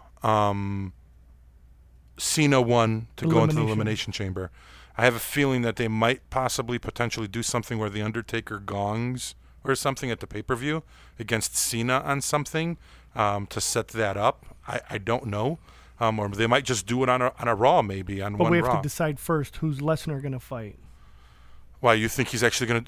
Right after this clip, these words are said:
Speaker 1: okay.
Speaker 2: I think it's Reigns. For some reason, not that I wanna see it, but I have a funny feeling that it's
Speaker 1: All right,
Speaker 2: gonna
Speaker 1: so
Speaker 2: be
Speaker 1: who's in the Elimination Chamber right now?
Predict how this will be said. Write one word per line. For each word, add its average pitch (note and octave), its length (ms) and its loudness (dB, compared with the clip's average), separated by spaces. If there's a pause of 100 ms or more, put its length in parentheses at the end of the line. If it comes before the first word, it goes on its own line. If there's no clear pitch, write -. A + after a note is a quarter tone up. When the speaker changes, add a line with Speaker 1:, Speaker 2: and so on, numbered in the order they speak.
Speaker 1:
okay. B2 340 4
Speaker 2:
I E3 140 4
think D#3+ 220 -2
it's C#3+ 120 -6
Reigns. C#3+ 540 -2
For D#3+ 140 -2
some E3 480 0 (100)
reason, D#3+ 640 0 (520)
not E3 180 2
that D#3 100 -2
I D3+ 60 0
wanna D#3+ 300 2
see F#3 240 -2
it, F#3 240 -4
but D3+ 160 -4
I D3+ 60 0
have C#3+ 100 -2
a C3+ 40 -6
funny D#3+ 280 0
feeling D#3 380 -2
that D3 160 -6
it's C#3+ 140 -10
Speaker 1:
All A2+ 60 6
right, D#3 60 4
Speaker 2:
gonna D#3 80 2
Speaker 1:
so C3+ 100 6
Speaker 2:
be - 60 4
Speaker 1:
who's F3+ 180 2
in F3+ 80 2
the D#3+ 80 2
Elimination C3 480 0
Chamber G#2 280 -4
right G2 160 0
now? F2 260 -8